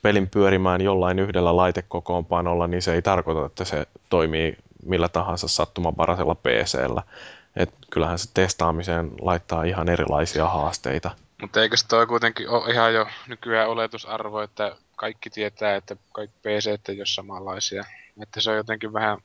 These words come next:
Speaker 2: vanha tekosyy sitten puhua konsolipelaamisen puolesta, että jos vaikka se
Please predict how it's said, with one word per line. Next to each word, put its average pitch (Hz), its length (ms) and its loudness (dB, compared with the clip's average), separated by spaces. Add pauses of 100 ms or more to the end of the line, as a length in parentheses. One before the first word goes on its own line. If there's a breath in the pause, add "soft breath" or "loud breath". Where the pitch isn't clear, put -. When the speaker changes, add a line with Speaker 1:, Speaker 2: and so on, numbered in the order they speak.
(180)
Speaker 2:
vanha 107 380 -4 (160)
tekosyy 101 480 -2
sitten 101 320 -12
puhua 104 280 -6
konsolipelaamisen 98 920 -2
puolesta, 98 540 -2
että - 300 -8 (260)
jos 101 260 -4
vaikka 101 240 -4
se 98 220 2